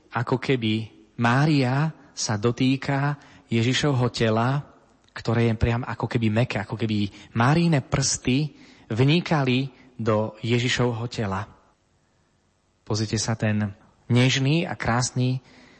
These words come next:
výraz Ježiša, jeho mŕtvého tela. Pôsobí ako spiaci Adam. Nový Adam, ktorý poslušnosťou otcovej vôli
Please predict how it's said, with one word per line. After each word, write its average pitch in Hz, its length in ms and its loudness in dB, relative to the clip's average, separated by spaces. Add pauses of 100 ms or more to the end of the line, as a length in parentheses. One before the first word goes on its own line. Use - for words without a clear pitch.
(160)
výraz 110 640 0 (840)
Ježiša, 107 540 -2 (420)
jeho 107 200 0
mŕtvého 107 480 0
tela. 92 400 -2 (680)
Pôsobí 160 680 2 (400)
ako - 160 -10
spiaci 135 520 -2
Adam. 101 480 -4 (1160)
Nový 120 320 4
Adam, 123 360 0
ktorý 110 640 0 (440)
poslušnosťou 127 760 0
otcovej 120 400 0
vôli 107 560 0